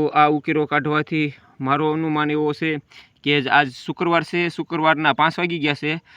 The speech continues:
એટલે કાલ શનિવારના પાંચ વાગે ને તો જોરદાર વરસાદ થઈ જશે ભાવનગર જિલ્લાની અંદર. ગમે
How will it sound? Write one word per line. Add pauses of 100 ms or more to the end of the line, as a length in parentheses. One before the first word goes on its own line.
(300)
એટલે (600)
કાલ
શનિવારના
પાંચ
વાગે
ને
તો (100)
જોરદાર (100)
વરસાદ
થઈ
જશે (120)
ભાવનગર
જિલ્લાની
અંદર. (400)
ગમે